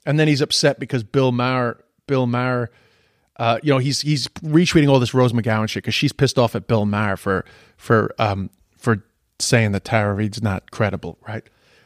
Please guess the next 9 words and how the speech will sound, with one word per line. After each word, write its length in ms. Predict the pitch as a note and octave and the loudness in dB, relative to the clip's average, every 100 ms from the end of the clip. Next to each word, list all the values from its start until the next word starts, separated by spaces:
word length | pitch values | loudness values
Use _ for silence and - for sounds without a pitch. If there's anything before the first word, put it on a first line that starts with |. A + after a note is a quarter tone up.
| _ - _ | _ -20 _
Uh, 200 | - G#2 - - - A#2 C3 | -6 -4 -6 -16 -18 -16 -10
Donald 260 | - A#2+ A#2 | -2 0 0
Trump 180 | - G#2+ | -4 -6
tweets, 240 | - A2+ - | -6 -8 -2
"Ratings 400 | B2+ C3 B2+ A2+ | 2 2 2 -2
way 200 | A#2+ A#2+ | -4 -2
down, 280 | A#2+ A#2 | -4 -4
show 260 | G#2+ - A#2+ | -4 -2 -2
sucks." 640 | - - A2 F2 - - | 0 0 0 -2 -2 -2